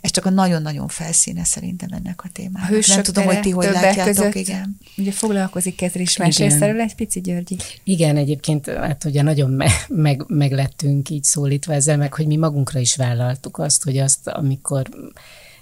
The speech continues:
Speaker 3: hogy azt érezzük, hogy a mi dolgunk az, hogy segítsünk iskoláknak és pedagógusoknak, részben azért, mert van bennünk olyan tudás, ami nem olyan köztudomású, és akkor ezt úgy,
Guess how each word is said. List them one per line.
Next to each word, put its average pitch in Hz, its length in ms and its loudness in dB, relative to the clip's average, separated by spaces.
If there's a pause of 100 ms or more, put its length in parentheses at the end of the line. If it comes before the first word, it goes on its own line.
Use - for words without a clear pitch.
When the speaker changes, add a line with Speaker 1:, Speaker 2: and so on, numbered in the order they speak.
(100)
Speaker 3:
hogy 147 140 4
azt 151 180 2
érezzük, 135 400 2
hogy 135 240 -2
a 131 60 2
mi 135 140 4
dolgunk 135 580 0
az, - 220 0
hogy 131 180 -2
segítsünk 139 560 -2
iskoláknak 135 600 -4
és - 120 -4
pedagógusoknak, 139 840 -2
részben 147 360 0
azért, 135 220 0
mert 135 160 -2
van 156 240 -2
bennünk 131 400 -2
olyan 127 280 -2
tudás, 127 520 -4
ami 131 340 -2 (160)
nem 135 200 -2
olyan 127 240 -4
köztudomású, 139 1040 -2 (440)
és - 200 -4
akkor 143 220 -4
ezt 139 260 -4
úgy, 139 200 -8